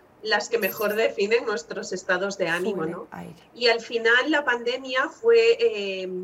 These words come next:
Speaker 1: como ese antes y ese después en el tema de la gestión emocional. Es más,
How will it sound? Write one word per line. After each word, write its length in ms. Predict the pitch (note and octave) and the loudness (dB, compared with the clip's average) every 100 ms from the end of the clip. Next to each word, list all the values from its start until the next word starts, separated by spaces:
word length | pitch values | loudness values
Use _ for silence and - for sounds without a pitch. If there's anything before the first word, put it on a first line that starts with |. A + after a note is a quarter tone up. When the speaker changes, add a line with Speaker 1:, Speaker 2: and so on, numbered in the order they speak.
| F#3 | -6
Speaker 1:
como 220 | - G#3 A3 | -6 -2 -2
ese 260 | A3+ B3+ | 0 2
antes 480 | A#3+ A#3+ C4+ C#4+ - | 2 0 -2 -2 -10
y 160 | A3 A3 | -4 -2
ese 220 | A3 C4 | 0 -2
después 760 | A3+ A3 - G3+ G#3+ A4+ - - _ _ _ | -2 -6 -6 -4 -2 -4 -8 -18 _ _ _
en 180 | G#3+ G3+ | -2 0
el 160 | F#3+ | 0
tema 260 | G#3+ G#3 A3+ | -2 0 0
de 120 | A3+ | 2
la 100 | G3+ | -2
gestión 400 | - G3+ A3+ G#3 | -4 -10 -8 -8
emocional. 640 | G#3+ G#3 - F#3 F#3+ C4 D4 | -8 -10 -6 -4 -4 -4 -8
Es 180 | G3+ G#3+ | -16 -4
más, 340 | G#3 - - | -2 -2 -8